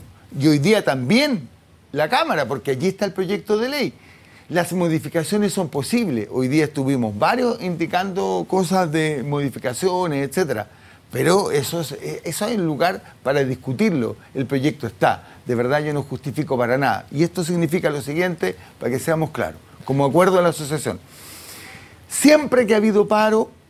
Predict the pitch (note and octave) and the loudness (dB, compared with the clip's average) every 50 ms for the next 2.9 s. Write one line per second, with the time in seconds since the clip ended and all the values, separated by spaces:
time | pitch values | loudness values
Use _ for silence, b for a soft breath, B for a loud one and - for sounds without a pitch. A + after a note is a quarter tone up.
0 | - - - _ _ - - D#3 D#3+ D3+ - - - _ _ _ _ _ - - | -20 -20 -20 _ _ -4 0 2 2 0 0 -6 -12 _ _ _ _ _ -6 -4
1 | E3 D#3 C3 D#3 C3 - G#3 G#3 G3+ F#3 F#3+ - G3 G#3 G#3+ A3 A3 G3+ - - | -2 -2 -2 -2 0 0 2 2 0 -2 -2 -2 0 0 2 2 0 -2 -2 -2
2 | F3+ F3+ F#3+ F#3+ F3 - F#3+ F3+ E3 C#3+ E3+ E3 - - F2 - - | -2 0 0 -2 0 0 0 0 0 0 -2 -4 -6 -8 -10 -10 -14